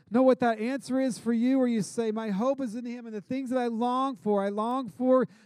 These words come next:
peace in my family." Parents, you know, you're raising children,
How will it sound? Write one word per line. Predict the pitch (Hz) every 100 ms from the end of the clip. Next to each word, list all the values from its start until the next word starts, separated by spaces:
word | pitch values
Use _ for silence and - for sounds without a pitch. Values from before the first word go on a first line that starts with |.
| -
peace | - 262 269 -
in |
my | 240 240
family." | 165 247 254 254 247 214
Parents, | - 247 277 262 196 214
you | 220
know, | 226 208 - _
you're | 208 220
raising | 226 254 226 254
children, | 208 - 262 285 269 254 226 202